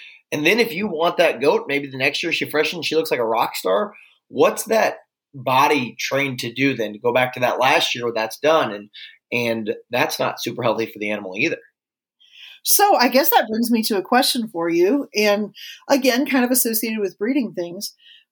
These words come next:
Speaker 2: Um, I have had people told, who have told me that if your, your does get used to being dried up early, like, I know a lot of people that wait until the state fair's over and then they dry them off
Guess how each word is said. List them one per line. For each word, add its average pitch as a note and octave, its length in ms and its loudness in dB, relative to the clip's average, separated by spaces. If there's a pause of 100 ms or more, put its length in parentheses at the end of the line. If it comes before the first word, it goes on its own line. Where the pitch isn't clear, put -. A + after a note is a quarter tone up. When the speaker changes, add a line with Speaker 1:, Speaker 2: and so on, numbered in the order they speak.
(120)
Speaker 2:
Um, G3 400 2 (920)
I G#3+ 200 4
have D#4 160 4
had C#4+ 260 2
people A#3+ 320 -4
told, F#3 460 -2 (240)
who F#3+ 100 4
have F3+ 140 2
told C4 400 2
me E3 340 -4
that E3 180 0
if F3 160 -2
your, G#3+ 580 0 (100)
your G#3 240 2
does A#3+ 360 2
get G3+ 140 0
used F#3+ 280 -2
to F#3 60 -6
being F#3 220 -4
dried F3 320 4
up F#3 260 2
early, F3 480 0 (140)
like, E3+ 340 0 (400)
I E3 100 2
know F3 120 2
a E3+ 80 2
lot E3 160 4
of G3 80 0
people A3+ 460 0
that G3 160 2
wait E3 180 2
until E3+ 200 -2
the E3 60 0
state C#3+ 300 0
fair's F3 220 0
over G3 260 2
and F#3+ 160 0
then D#3+ 120 -2
they E3 140 -2
dry D#3+ 240 2
them D#3+ 140 0
off E3+ 240 -6